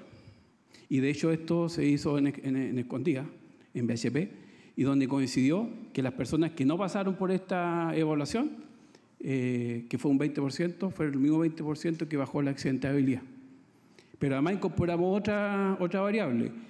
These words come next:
que, que a través de un juego de un minuto, eh, puede medir, eh, puede medir la capacidad cognitiva, que habló mi colega anterior, ver la atención. Hay un estudio en Chile que todos los accidentes, eh, graves,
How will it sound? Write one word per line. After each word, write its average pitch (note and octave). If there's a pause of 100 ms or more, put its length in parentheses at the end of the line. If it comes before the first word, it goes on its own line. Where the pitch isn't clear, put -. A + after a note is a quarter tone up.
(120)
que, B2+
que C3
a B2
través C#3
de C3+
un B2+
juego E3
de D3+
un F3+
minuto, G#3 (680)
eh, B2+
puede D3+
medir, E3
eh, C#3
puede D3
medir D3
la D3
capacidad C3+
cognitiva, C#3 (120)
que D3+
habló C3+
mi C#3
colega C3+
anterior, D3 (200)
ver C3
la B2+
atención. A#2+ (880)
Hay C#3+
un C3+
estudio E3
en E3
Chile D#3 (400)
que C3
todos E3+
los E3+
accidentes, E3+ (340)
eh, C3+
graves, D3